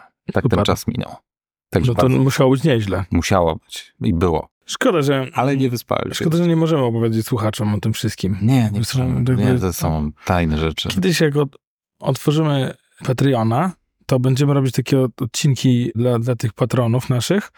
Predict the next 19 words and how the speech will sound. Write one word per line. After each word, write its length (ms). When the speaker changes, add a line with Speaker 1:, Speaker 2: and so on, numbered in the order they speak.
Speaker 1:
No, 120
ale 300
Speaker 2:
I 60
tam 220
też 220
nie 80
będziemy 260
o 40
tym 160
opowiadać. 560
Ale 160
to 100
będziemy 240
mówić, 240
że 100
jest 120
taki 180
wewnętrzny 680
krąg. 540